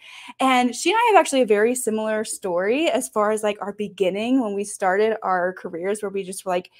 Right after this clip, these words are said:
in this, like, really, really small place. I was on a, uh, an air mattress. I believe she was on something similar, just, like, in a really <laughs> small, I remember seeing the picture. I'm like,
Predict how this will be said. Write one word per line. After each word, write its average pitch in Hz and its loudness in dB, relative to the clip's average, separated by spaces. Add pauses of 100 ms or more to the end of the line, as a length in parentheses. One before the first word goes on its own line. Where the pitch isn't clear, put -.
(320)
in 233 2
this, 233 0
like, 185 0 (160)
really, 262 2
really 247 4
small 196 -2
place. 190 -4 (340)
I 254 8
was 294 4
on 214 2 (100)
a, 185 -2 (160)
uh, 175 2
an 190 -6
air 175 0
mattress. 233 0
I - -4
believe 208 -2
she 202 -6
was 208 4
on 196 -2
something 185 -6
similar, 185 -4
just, 185 -12
like, 180 -6
in 170 -6
a 165 -2
really 196 2
<laughs> - -4
small, 254 2
I 214 4
remember 233 2
seeing 233 -2
the 208 -2
picture. 196 -6
I'm 190 -4
like, 175 -2